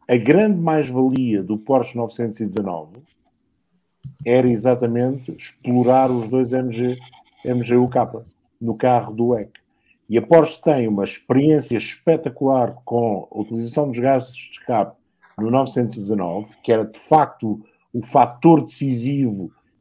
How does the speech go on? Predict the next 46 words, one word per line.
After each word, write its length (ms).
para 280
a 40
potência, 800
muitas 460
vezes 260
brutal, 520
daquele 260
automóvel 680
e 60
que 160
lhe 80
deu 300
as 100
vitórias 380
em 60
Le 80
Mans, 420
os 140
títulos 380
no 60
Campeonato 480
do 80
Mundo. 420
E, 240
e 220
é 60
verdade, 440
sabe-se, 500
é, 300
há 180
um 220
livro 300
publicado 560
com, 400
sobre 340
isso, 220
sobre 240
a 40
história 280
do 80
novecentos 460
e 40
dezanove, 480
com 200
um 160
do, 100